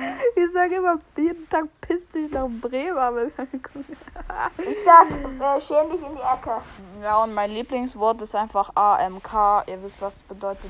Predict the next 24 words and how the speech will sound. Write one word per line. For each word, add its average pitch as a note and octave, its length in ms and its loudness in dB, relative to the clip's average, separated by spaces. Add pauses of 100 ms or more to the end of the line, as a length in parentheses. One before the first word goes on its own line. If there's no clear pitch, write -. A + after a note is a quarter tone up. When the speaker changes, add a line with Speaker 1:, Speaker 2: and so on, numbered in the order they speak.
Speaker 1:
Ich B3+ 220 -10
will B3 140 -2
es A#3+ 100 -2
jetzt G#3+ 200 -14
nicht - 180 -14
direkt - 280 -14
so F#3+ 120 -14
sagen, A#3+ 440 -2
weil C4 200 -2
es A#3+ 120 -14
hat B3+ 180 -10
eine D4 180 -6
negative D4+ 640 -6
Bedeutung. C#4 680 -6 (500)
Und C#4 400 -6
in B3 220 -6
der B3 240 -6 (100)
nächsten C4+ 500 -8
Folge C4+ 480 -6
werden C#4 280 -4
wir D4+ 100 -8
vielleicht C4 320 -10
mal - 160 -10
über - 260 -8